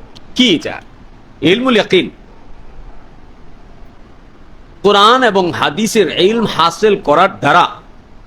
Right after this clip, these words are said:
আমাদের অন্তরে যে বিশ্বাস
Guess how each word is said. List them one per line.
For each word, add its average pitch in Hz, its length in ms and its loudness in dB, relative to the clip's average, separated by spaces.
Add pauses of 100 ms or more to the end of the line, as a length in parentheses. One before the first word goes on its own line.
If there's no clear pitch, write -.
(1800)
আমাদের 208 340 2
অন্তরে 233 680 2
যে 170 320 0 (100)
বিশ্বাস - 560 0